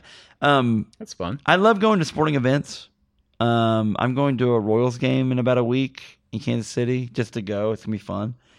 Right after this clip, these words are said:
Speaker 2: Yeah.
Speaker 1: Because I love going to sporting events. Um, and I just like the atmosphere. I like, um, the,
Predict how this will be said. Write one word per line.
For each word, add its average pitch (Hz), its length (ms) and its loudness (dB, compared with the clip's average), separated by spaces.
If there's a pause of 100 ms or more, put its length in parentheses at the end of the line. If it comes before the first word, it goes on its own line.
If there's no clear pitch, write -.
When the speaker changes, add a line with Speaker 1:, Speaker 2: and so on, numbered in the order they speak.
(220)
Speaker 2:
Yeah. 101 140 -4 (220)
Speaker 1:
Because 120 160 -4
I 123 60 6
love 110 640 -2
going 113 300 0
to - 120 -14
sporting 117 300 -4
events. 87 560 -10
Um, 107 640 -4 (420)
and 120 460 -2 (1120)
I 123 40 0
just - 220 -8
like 135 140 0
the 113 120 0
atmosphere. 92 520 -6 (120)
I - 100 -2
like, 110 340 -4
um, 92 380 -4
the, 101 420 -6